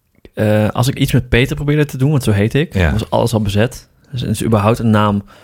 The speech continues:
Speaker 1: Het valt nu mee, maar als je dan door een straat liep en je roept Peter, kijken vijftig mannen op.
Speaker 2: Ja.
Speaker 1: Dus Petrus was de minst populaire naam van Nederland.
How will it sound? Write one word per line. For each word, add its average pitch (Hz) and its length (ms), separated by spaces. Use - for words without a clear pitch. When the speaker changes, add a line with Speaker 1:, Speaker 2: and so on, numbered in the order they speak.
Speaker 1:
Het - 120
valt 127 180
nu 123 100
mee, 113 200
maar 101 100
als 104 80
je - 60
dan 107 100
door 104 120
een 104 60
straat 113 340
liep 101 240
en 104 160
je 101 80
roept 110 320
Peter, 117 320
kijken 110 240
vijftig 107 320
mannen 107 220
op. 139 240
Speaker 2:
Ja. 76 120
Speaker 1:
Dus 113 220
Petrus 123 400
was - 380
de 110 120
minst 135 240
populaire 110 460
naam 104 200
van 101 100
Nederland. 113 520